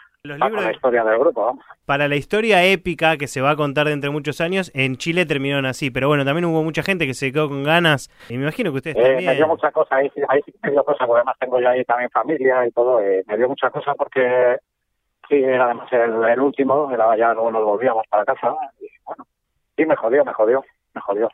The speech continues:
Speaker 1: Del show de, de Argentina, ¿tenés al, al, al, algún recuerdo en particular o fueron todos igual de emocionantes?
Speaker 2: Eh, más que de, ma-, no,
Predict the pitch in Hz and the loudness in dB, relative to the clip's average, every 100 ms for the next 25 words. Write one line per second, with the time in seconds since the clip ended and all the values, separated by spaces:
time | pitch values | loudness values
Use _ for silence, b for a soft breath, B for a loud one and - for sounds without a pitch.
0 | _ _ - 151 156 185 180 170 160 156 | _ _ -10 -6 -4 -4 -2 -2 -2 -4
1 | 139 156 139 143 127 143 170 180 160 147 | -6 -10 -10 -10 -10 -10 -10 -8 -10 -4
2 | 139 131 127 123 123 123 127 - 135 165 | -4 -4 -6 -8 -10 -14 -16 -8 -6 -4
3 | 180 165 151 185 160 139 127 135 139 185 | -4 -4 -2 -2 -2 -6 -6 -8 -4 -2
4 | 226 180 175 165 160 - 190 170 156 147 | 0 -2 -2 -4 -4 -6 -6 -6 -6 -2
5 | 156 156 139 131 - 139 127 135 135 139 | -2 -2 -6 -8 -10 -8 -2 2 2 2
6 | 139 127 143 - 165 156 - - 123 131 | 2 0 -2 -2 -2 -2 -4 -10 -4 -2
7 | 123 143 | 0 0